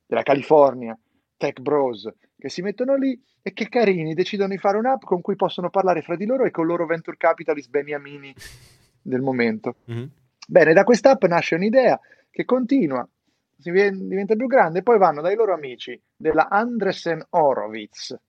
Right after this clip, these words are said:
Speaker 2: Mhm.
Speaker 1: praticamente la Goldman Sachs della Silicon Valley,
Speaker 2: Mhm.
Speaker 1: la, la firma di venture capital che ha investito sulla qualsiasi, ha fatto i miliardi in zecca-, azzeccando qualsiasi investimento social.
Speaker 2: Mhm.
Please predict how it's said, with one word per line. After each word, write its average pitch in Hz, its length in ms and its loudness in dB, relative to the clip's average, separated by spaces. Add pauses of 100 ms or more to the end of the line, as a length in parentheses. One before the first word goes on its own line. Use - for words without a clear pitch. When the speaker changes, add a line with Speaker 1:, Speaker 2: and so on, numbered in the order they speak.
Speaker 2:
Mhm. 120 300 -8 (240)
Speaker 1:
praticamente 180 520 -2
la 160 140 6
Goldman 180 540 0
Sachs 180 540 -6
della 151 200 -4
Silicon 147 420 -6
Valley, 101 440 -6
Speaker 2:
Mhm. 127 320 -8 (140)
Speaker 1:
la, 143 400 2
la 147 120 0
firma 220 300 -2
di 165 100 -2
venture 170 340 -4
capital 185 480 -2
che - 100 -2
ha 156 60 2
investito 147 560 -2 (180)
sulla 165 380 4
qualsiasi, 170 580 0
ha 151 60 -2
fatto 156 260 -2
i 143 60 -6
miliardi 165 800 0
in 143 140 -6
zecca-, 139 320 0
azzeccando 160 680 2 (500)
qualsiasi 160 460 0
investimento 151 600 -6
social. 151 520 2 (180)
Speaker 2:
Mhm. 120 340 -8